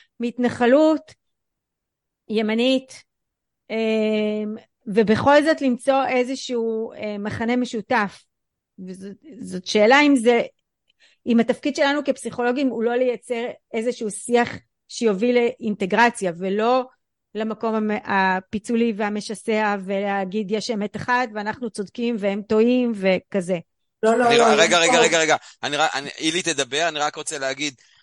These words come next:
Speaker 3: שלהגיד יש אמת אחת ופיצול באותו משפט, היה אמור שהמחשב שלך עכשיו יכבה לחמש דקות.
Speaker 2: <laughs>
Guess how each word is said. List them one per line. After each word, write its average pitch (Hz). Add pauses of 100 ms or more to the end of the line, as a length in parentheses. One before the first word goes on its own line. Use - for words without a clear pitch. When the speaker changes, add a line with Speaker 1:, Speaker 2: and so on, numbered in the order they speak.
Speaker 3:
שלהגיד 135
יש 156
אמת 143
אחת 127 (300)
ופיצול 160 (100)
באותו 131
משפט, 143 (400)
היה 160
אמור 160
שהמחשב 147
שלך 147
עכשיו 143
יכבה 139
לחמש 123
דקות. - (300)
Speaker 2:
<laughs> 269